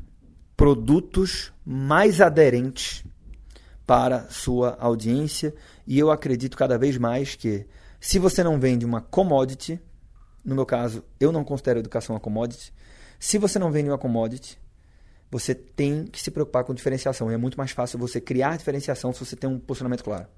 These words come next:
E até mesmo nas commodities existem cases de difer-, de diferenciação. Tá aí a Gerdau com os vergalhões de aço dobráveis,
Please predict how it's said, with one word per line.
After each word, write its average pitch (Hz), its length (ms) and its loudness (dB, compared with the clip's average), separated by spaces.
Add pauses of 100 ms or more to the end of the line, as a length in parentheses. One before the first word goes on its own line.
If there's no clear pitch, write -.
(920)
E 202 500 8 (920)
até 180 480 4
mesmo 147 680 0
nas 123 300 -2
commodities 123 920 -2 (760)
existem 123 500 -2
cases 117 340 -2
de 117 120 -8
difer-, 113 400 -2
de 113 160 -6
diferenciação. 120 720 -2 (920)
Tá 113 120 2
aí 120 380 -2 (160)
a 113 140 -6
Gerdau 113 640 -2 (100)
com 135 400 -2
os 120 120 -6
vergalhões 113 500 -2
de 107 120 -4
aço 110 300 -6
dobráveis, 143 880 -4